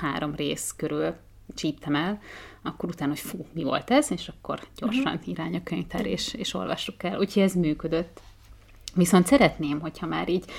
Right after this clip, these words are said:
Speaker 1: belecsaptunk a, a történetekbe és az adaptációkba, hogyha egy picit beszélgetnénk a, a hősnőnkről, hiszen, ö, Austen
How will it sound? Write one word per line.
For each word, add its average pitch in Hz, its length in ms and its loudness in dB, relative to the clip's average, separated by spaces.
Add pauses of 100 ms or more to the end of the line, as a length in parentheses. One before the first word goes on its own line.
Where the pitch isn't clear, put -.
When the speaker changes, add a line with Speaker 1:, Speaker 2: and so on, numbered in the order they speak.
(280)
Speaker 1:
belecsaptunk 165 680 0
a, 165 140 6
a - 340 -2
történetekbe 175 680 6
és 175 100 2
az 190 100 2
adaptációkba, 175 760 2
hogyha 175 260 2
egy 180 120 0
picit - 640 0 (420)
beszélgetnénk 156 960 0
a, 165 140 4 (240)
a 202 60 -4
hősnőnkről, 160 1200 4 (300)
hiszen, 160 580 4
ö, 165 300 6 (300)
Austen 175 480 2